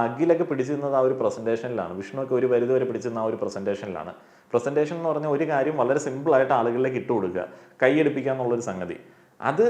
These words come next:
ഉണ്ടെങ്കിൽ കുറച്ചൊക്കെ പിടിച്ച് നിൽക്കാം. അത് ശരിക്കും പറഞ്ഞാൽ ഇന്നലെ ജിൻഡോയുടെ ഒരു കാര്യം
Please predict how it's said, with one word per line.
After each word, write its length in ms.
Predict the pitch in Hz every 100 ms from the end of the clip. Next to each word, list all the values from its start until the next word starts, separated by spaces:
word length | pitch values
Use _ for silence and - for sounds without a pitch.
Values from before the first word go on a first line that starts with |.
| -
ഉണ്ടെങ്കിൽ 260 | 165 175 190
കുറച്ചൊക്കെ 320 | 156 147 170 165
പിടിച്ച് 180 | 123 117
നിൽക്കാം. 200 | 80 78 - - _ - 135
അത് 120 | 175 196 180 143 139
ശരിക്കും 220 | 143 147 156
പറഞ്ഞാൽ 240 | 151 147 135
ഇന്നലെ 260 | 139 139 135 127 127
ജിൻഡോയുടെ 360 | 135 156 160 139
ഒരു 80 | 117
കാര്യം 280 | 107 107